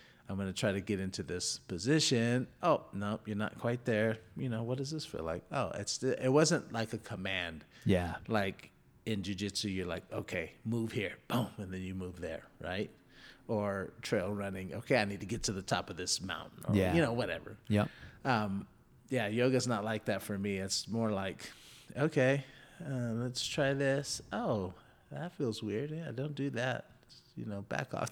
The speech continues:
Speaker 1: that a little bit."
Speaker 2: Yeah.
Speaker 1: And then three months later, "Oh, shit, I'm going further than,"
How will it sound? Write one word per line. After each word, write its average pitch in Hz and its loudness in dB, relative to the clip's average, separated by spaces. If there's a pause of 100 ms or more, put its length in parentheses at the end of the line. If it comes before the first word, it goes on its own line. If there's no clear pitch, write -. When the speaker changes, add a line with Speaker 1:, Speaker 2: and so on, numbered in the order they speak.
Speaker 1:
that 123 8
a 123 0
little 110 2
bit." 104 -2
Speaker 2:
Yeah. 107 4
Speaker 1:
And 147 8
then 131 6
three 135 8
months 123 4
later, 123 4
"Oh, 202 2
shit, 214 4
I'm 170 2 (160)
going 151 0
further 151 2
than," 147 0